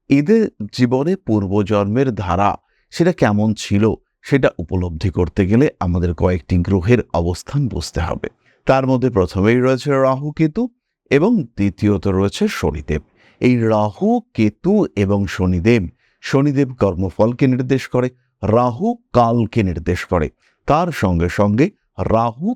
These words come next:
কেতু, এরা কিন্তু আমাদের যে ট্রান্সফরমেশন, এই বিষয়টিকেও নির্দেশ করে। এরই সঙ্গে সঙ্গে ভরণী নক্ষত্র,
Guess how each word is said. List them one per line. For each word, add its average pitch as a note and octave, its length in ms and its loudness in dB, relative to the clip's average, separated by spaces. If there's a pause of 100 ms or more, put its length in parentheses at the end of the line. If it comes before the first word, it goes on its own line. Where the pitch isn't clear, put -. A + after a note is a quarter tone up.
কেতু, C#3+ 400 0 (400)
এরা D#3+ 260 4
কিন্তু F#2+ 480 0
আমাদের F#2+ 380 0
যে G2+ 140 0
ট্রান্সফরমেশন, A2 960 -2 (440)
এই E3 180 4
বিষয়টিকেও G2 800 0
নির্দেশ F2+ 460 -4
করে। F2 280 -4 (540)
এরই G#3+ 260 4
সঙ্গে F2+ 340 0
সঙ্গে G2+ 380 2
ভরণী A2+ 520 0
নক্ষত্র, G#2 640 -2